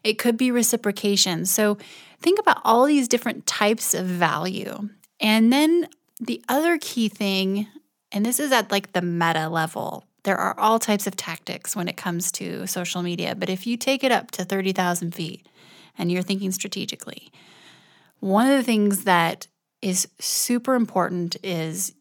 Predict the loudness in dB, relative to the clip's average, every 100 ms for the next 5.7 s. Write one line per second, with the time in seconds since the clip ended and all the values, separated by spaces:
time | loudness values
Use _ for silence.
0 | -6 -2 0 2 2 2 0 -6 -8 -2
1 | 2 2 0 -2 0 2 2 0 -2 -2
2 | -2 4 4 4 0 -6 -8 -6 -6 -8
3 | _ _ _ _ _ _ _ -14 -8 -4
4 | 0 0 -2 -10 -4 -4 -2 0 2 2
5 | 2 4 6 4 2 -6 -12